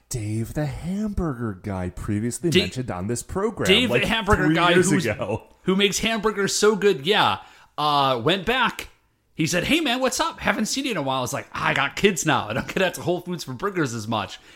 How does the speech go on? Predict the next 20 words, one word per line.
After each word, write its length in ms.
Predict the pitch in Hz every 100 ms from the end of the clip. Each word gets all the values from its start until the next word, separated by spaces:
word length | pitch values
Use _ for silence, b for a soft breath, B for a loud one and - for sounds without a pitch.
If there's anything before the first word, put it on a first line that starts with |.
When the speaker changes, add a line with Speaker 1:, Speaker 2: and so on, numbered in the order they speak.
| B
Speaker 2:
And 100 | 165
he 60 | 151
slid 280 | - 202
me 80 | 190
some 180 | - 139
free 220 | - 190
French 320 | 175 190 196
fries 300 | 208 220 226
and 220 | - 147 139
gave 220 | 160 156
me 220 | 170 170
the 200 | 123 135
best 420 | 131 139 156 - -
burger 260 | 139 131
I've 200 | 135 143
had 180 | 151 139
in 120 | 123
probably 440 | - 165 151 131 127
a 80 | 131
calendar 480 | 120 117 110 151